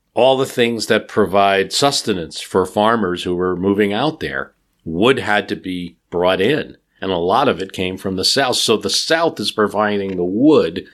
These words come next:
after the war to populate the West. So we shouldn't just say this was part of the Civil War, the destruction of trees.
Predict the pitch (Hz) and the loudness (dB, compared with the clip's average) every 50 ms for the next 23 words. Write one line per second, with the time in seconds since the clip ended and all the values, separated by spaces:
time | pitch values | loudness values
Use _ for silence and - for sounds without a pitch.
0 | _ _ _ - - 101 110 107 - - - 104 98 98 90 87 85 82 80 80 | _ _ _ -6 -4 -2 -2 -2 -4 -6 -6 -4 -4 -4 -4 -4 -2 0 0 0
1 | 80 80 78 - _ _ _ _ _ - - - - 98 87 85 - - 80 73 | 0 -2 -4 -8 _ _ _ _ _ -14 -12 -6 -2 0 0 0 -2 -6 -8 -6
2 | 78 73 67 - - 69 65 69 67 64 - - - - - - - - _ _ | -6 -6 -6 -8 -10 -10 -8 -8 -8 -8 -8 -8 -10 -10 -10 -12 -16 -20 _ _
3 | _ _ _ _ - - 139 135 127 - 190 196 175 156 - 151 151 147 - - | _ _ _ _ -4 2 2 4 4 6 4 4 2 2 0 0 2 2 0 -2
4 | - 139 120 101 90 87 82 101 98 - - 95 90 85 - - - 101 92 85 | 0 0 0 0 0 0 0 0 -2 -2 -2 -4 -4 -4 -6 -4 -2 0 0 0
5 | 80 - - _ _ _ _ _ _ _ _ - - 107 95 98 - - 120 104 | -2 -6 -10 _ _ _ _ _ _ _ _ -2 -2 0 2 2 0 2 2 2
6 | 90 90 85 87 98 113 113 104 95 85 82 - - - 104 92 - - - 87 | 2 0 0 2 4 4 4 4 2 -2 -4 -4 0 0 0 0 0 -4 -8 -8
7 | 80 78 - - - - 107 104 92 71 57 52 - - - - _ | -8 -10 -10 -8 -4 -2 0 0 0 -2 -6 -8 -8 -8 -10 -10 _